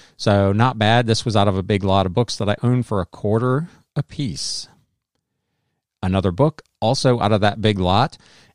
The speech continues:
A Treasury of Southern Folklore by B A Botkin from nineteen forty-nine.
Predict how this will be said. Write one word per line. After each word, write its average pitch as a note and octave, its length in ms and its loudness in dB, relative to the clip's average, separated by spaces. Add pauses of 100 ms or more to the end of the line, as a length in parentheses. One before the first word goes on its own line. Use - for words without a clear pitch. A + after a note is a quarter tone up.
(100)
A G2 140 -2
Treasury D#3+ 640 -2
of A2+ 140 0
Southern C#3+ 440 -2
Folklore G#2+ 680 -4
by E2+ 240 0
B A2 340 -2
A G#2 200 0
Botkin A2 640 -2 (220)
from G2 200 0
nineteen A2+ 400 -2
forty-nine. G2+ 800 0